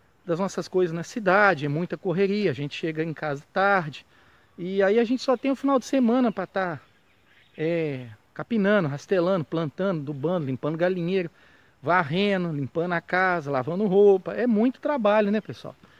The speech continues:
Mas assim, a gente não tá reclamando, não. A gente faz com prazer. Isso aqui é um sonho realizado nosso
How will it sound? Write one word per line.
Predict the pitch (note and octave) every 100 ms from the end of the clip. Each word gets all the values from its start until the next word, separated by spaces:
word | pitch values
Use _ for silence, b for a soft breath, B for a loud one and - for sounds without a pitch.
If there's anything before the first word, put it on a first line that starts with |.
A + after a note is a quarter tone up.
| b
Mas | A3+ B3
assim, | C#4 - F3+ B2+
a | C#3+
gente | C3+ G3+ A#3
não |
tá | A3+
reclamando, | A3+ B3 A#3 B3+ A#3
não. |
A | C3+
gente | C3 D3
faz | D#3 D#3
com | G3+
prazer. | F3+ E3 A#2 B2+ F#3 A3+ b b b -
Isso | -
aqui | D3 B2+
é |
um | C#3+
sonho | - F3 G#3+
realizado | G#3 D#3 C3 C#3+ D3+ B2
nosso | A#2+ D3 G3+ -